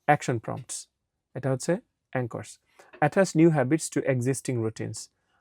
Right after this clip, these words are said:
নতুন হ্যাবিটকে আপনার, আপনার যে রুটিন আছে সেটার সাথে অ্যাটাচ করে নেবেন। No thinking required,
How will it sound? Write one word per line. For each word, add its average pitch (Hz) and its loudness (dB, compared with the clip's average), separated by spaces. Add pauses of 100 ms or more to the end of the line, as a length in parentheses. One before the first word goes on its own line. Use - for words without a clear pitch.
(120)
নতুন 147 6
হ্যাবিটকে 160 2
আপনার, 123 0 (140)
আপনার 127 0
যে 135 4
রুটিন 127 0
আছে 120 -2
সেটার 131 -4
সাথে 185 -6 (560)
অ্যাটাচ 131 -2
করে 113 -4
নেবেন। 110 -10 (320)
No 156 8
thinking 160 0
required, 110 -2